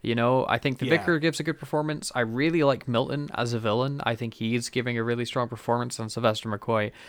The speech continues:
Speaker 1: and, uh, Sophie Aldred are excellent together. Uh, very much enjoying their chemistry. Uh, you know, as my first experience with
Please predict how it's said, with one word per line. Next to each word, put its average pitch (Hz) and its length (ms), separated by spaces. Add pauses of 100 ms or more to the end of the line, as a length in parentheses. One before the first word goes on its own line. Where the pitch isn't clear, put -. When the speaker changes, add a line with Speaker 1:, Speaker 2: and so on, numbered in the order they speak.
(180)
Speaker 1:
and, 113 440
uh, 107 200
Sophie 113 340
Aldred 107 440
are 104 400 (360)
excellent - 520
together. 120 520
Uh, 113 200
very 113 260
much 107 220
enjoying 110 340
their 104 140
chemistry. 110 640 (400)
Uh, 69 360 (320)
you 156 120
know, 127 120
as 147 160
my 170 80
first 170 300
experience 135 760
with 123 520